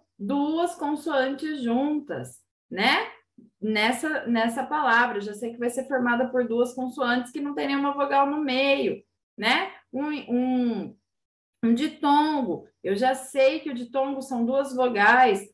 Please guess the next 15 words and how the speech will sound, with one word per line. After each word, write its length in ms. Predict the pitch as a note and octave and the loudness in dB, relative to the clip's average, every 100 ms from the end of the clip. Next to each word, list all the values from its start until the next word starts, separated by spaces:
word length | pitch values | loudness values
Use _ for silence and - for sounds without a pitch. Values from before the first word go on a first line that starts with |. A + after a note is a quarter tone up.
| _ | _
Por 140 | - B3 | 2 4
exemplo, 400 | C4 B3+ A#3 A3+ | 4 0 -2 -4
sabão, 1400 | - C4 B3 G3 - A3+ A#3+ C4 C4 B3 G#3+ F3+ D3+ C#3+ _ _ | -4 -2 -2 -4 4 8 10 12 10 8 4 2 -4 -12 _ _
eu 120 | F3 | -4
escuto 480 | G3 G3 E4+ F#4+ E4 | -4 -2 0 0 0
o 20 | |
som 280 | - D4 B3 | -2 0 2
das 200 | A3+ A3 | 2 0
duas 260 | G#3 G#3 F#3+ | -2 -2 -2
vogais, 520 | F#3+ F#3+ F3 D#3+ F3+ | 0 4 4 4 0
o 180 | F#3 F#3+ | 0 2
A 200 | G#3 G#3+ | 2 2
e 140 | G#3 | 0
o 140 | F#3 | 0
O, 500 | F3 F#3+ G#3+ G3 - | 0 0 0 -2 -6